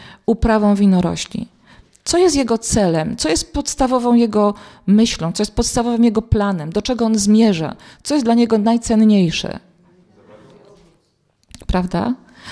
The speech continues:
Dla niego najcenniejszy jest owoc. On wszystkie swoje działania podporządkowuje temu, aby przyszło, przyniósł, żeby winorośl przyniosła odpowiednią ilość odpowiednio dorodnego owocu.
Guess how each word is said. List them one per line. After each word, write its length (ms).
Dla 140
niego 280
najcenniejszy 720
jest 220
owoc. 460
On 160
wszystkie 360
swoje 360
działania 480
podporządkowuje 1000
temu, 240
aby 180
przyszło, 480
przyniósł, 720
żeby 260
winorośl 460
przyniosła 460
odpowiednią 600
ilość 260
odpowiednio 580
dorodnego 560
owocu. 560